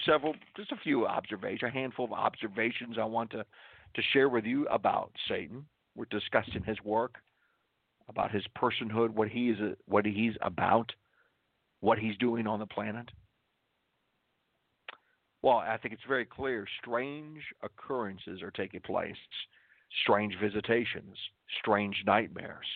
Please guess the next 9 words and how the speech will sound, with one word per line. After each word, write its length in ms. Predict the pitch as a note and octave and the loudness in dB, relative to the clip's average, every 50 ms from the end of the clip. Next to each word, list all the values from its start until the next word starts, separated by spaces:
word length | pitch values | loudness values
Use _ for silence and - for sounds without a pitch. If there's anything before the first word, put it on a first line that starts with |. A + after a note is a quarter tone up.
| - _ _ _ _ _ _ _ _ _ _ _ _ _ _ _ _ - - - - | -12 _ _ _ _ _ _ _ _ _ _ _ _ _ _ _ _ -6 -6 -4 -2
strange 380 | - A#2 G#2 A2 A2 G#2 G2+ - - - - | 4 4 6 6 4 2 -2 -4 -6 -2 2
sights, 280 | - A#2+ A#2 A2 - _ _ - - - - _ _ _ _ _ _ _ _ _ - - | 4 4 4 2 -2 _ _ -20 -20 -20 -20 _ _ _ _ _ _ _ _ _ -16 -2
sounds, 380 | - - A2 A2 G#2+ G2+ F#2 - - - - - _ - - - - - _ _ _ _ _ _ _ _ _ _ _ _ _ _ _ _ _ - - - - - | 0 2 4 4 2 2 0 -4 -8 -14 -20 -20 _ -20 -20 -18 -18 -20 _ _ _ _ _ _ _ _ _ _ _ _ _ _ _ _ _ -16 -12 -10 -8 -6
smells 520 | B2 A#2 A2+ A2 A#2 A2+ G2+ G2 - C#2 A#1+ - - - - - - - - - _ _ _ _ _ _ _ _ _ _ _ _ _ _ _ _ _ _ _ _ _ _ _ _ _ _ _ _ _ _ _ _ _ - | 0 4 4 6 6 6 4 2 -2 -8 -16 -20 -20 -20 -20 -18 -18 -18 -18 -20 _ _ _ _ _ _ _ _ _ _ _ _ _ _ _ _ _ _ _ _ _ _ _ _ _ _ _ _ _ _ _ _ _ 0
are 120 | F#2+ G2+ | 2 2
being 220 | F#2+ A2+ G#2+ G#2+ | 2 0 0 0
reported 440 | G#2+ A2 A2 - - C3 A#2+ A#2 A2 | 0 -2 -4 0 2 4 4 4 6
by 160 | G#2 G#2 G#2 | 6 4 4
millions 600 | G#2+ G#2+ A2 A#2 C3 D3 C#3+ A#2 G2+ F#2+ F#2+ F#2+ | 2 0 -2 0 2 2 2 0 -2 -4 -6 -8